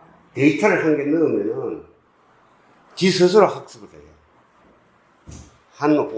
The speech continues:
년 전에, 한 오 년 전에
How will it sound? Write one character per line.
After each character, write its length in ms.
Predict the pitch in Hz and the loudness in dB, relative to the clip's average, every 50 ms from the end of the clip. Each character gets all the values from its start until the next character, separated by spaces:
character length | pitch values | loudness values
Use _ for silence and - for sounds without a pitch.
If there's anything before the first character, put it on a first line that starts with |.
| 117 131 | -2 2
년 220 | 147 165 175 180 175 | 2 4 4 2 2
전에, 640 | 170 196 185 151 107 101 107 110 104 - - - - - _ _ _ _ _ _ _ _ _ _ _ _ _ _ _ _ _ _ _ _ _ - - _ _ _ _ _ _ _ _ _ _ _ _ _ _ _ _ _ _ _ _ _ _ _ | 2 2 2 2 2 2 0 -2 -2 -4 -6 -10 -14 -20 _ _ _ _ _ _ _ _ _ _ _ _ _ _ _ _ _ _ _ _ _ -20 -20 _ _ _ _ _ _ _ _ _ _ _ _ _ _ _ _ _ _ _ _ _ _ _
한 160 | - 127 127 120 | -6 0 2 4
오 160 | 104 113 127 | 4 4 4
년 200 | 143 151 156 156 | 4 4 4 4
전에 360 | 165 160 139 123 120 - - | 4 2 2 0 -2 -4 -10